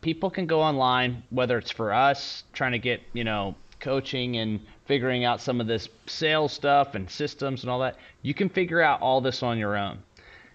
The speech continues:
Remote coaches can figure out everything on their own.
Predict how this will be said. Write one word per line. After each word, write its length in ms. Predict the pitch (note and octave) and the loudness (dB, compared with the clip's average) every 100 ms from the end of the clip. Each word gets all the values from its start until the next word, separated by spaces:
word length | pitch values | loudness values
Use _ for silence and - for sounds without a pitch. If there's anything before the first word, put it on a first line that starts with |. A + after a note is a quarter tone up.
| _ - - | _ -12 -2
Remote 340 | C3 D3 D3+ | 4 4 4
coaches 300 | E3 C#3 C#3 | 2 0 -2
can 120 | D3 | -4
figure 260 | C3 B2 B2 | -2 0 2
out 160 | A2 - | 2 0
everything 380 | B2+ C3+ C#3+ C3 | -2 -2 -2 -4
on 100 | C3+ | -2
their 180 | B2 | -2
own. 320 | A2 G#2+ G#2 | -2 -2 -2